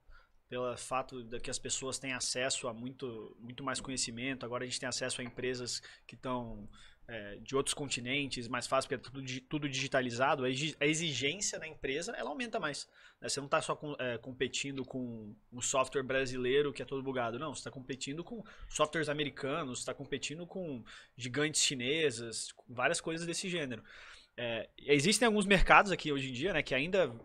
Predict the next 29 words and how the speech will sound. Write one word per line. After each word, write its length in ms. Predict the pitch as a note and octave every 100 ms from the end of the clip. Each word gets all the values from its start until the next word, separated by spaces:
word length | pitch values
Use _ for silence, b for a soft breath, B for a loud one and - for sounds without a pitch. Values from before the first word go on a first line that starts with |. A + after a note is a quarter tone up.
| - _
o 40 | C3+
mercado 360 | C#3+ D#3+ D#3+
mais 340 | D3 C#3 F#3+ D3
digital, 540 | E3 D#3 D3+ C3+ B2+
sem 180 | - -
hardware 460 | C3 D3+ F#3 B2+
mesmo, 380 | A#2 C#3 G3 C3 b b b b b
ele 180 | - B2
acaba 480 | D3+ - D3+ F3+ F3+ - _
tendo 400 | - F#3 A3+ G#3+
essa 140 | - -
abertura, 540 | D3+ C#3+ - F#3 F3+
tanto 240 | B2+ D3 -
que 340 | E3+ D3 C3
é 160 | B2+ B2+
esse 260 | D3+ F#3 D#3+
tipo 220 | D#3 D3
de 100 | C3+
mercado 500 | C3+ G#2+ - D3 C#3+
que, 260 | - C3 A2+ b b b
que 100 | -
deu 240 | C3+ B2 D#3+
o 60 |
conceito 400 | E3 C3+ B2 C#3
de 80 | B2+
M 100 | C3 A#2
V 120 | A#2+
P, 220 | B2 D#3
né? 160 | D3